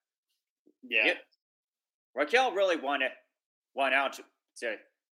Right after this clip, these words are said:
Speaker 2: present the, those, the other characters as, as such. Although,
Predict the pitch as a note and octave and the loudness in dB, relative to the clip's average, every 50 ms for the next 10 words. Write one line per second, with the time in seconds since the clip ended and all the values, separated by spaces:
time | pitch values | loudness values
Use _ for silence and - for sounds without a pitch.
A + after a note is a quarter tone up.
0 | _ _ _ _ - A#2+ B2+ - - C#3+ C#3 - - B2+ A#2+ A2+ - - _ - | _ _ _ _ -8 -8 -6 -4 -4 -6 -6 -4 -2 -4 -4 -4 -6 -16 _ -10
1 | - A#2+ A#2 - - _ _ _ _ _ _ _ _ - A#2+ C#3 D3+ D#3 A#2+ A2 | -8 -8 -8 -8 -14 _ _ _ _ _ _ _ _ -4 -2 -2 0 0 -4 -8
2 | - A2+ A2 G#2+ G2+ - A2 A2 G#2 G#2+ G2+ G2 - - - _ _ _ _ _ | -6 -4 -4 -4 -4 -6 -8 -10 -8 -6 -8 -8 -8 -10 -18 _ _ _ _ _
3 | _ _ _ _ _ - G2+ G2 - - - A#2+ A#2+ A#2 - - - _ _ _ | _ _ _ _ _ -10 -10 -10 -8 -4 -2 0 0 -2 -2 -8 -18 _ _ _
4 | _ _ _ _ _ _ _ _ _ _ _ _ - - G#3 A3 G#3+ E3 E3+ | _ _ _ _ _ _ _ _ _ _ _ _ -4 2 4 4 4 4 2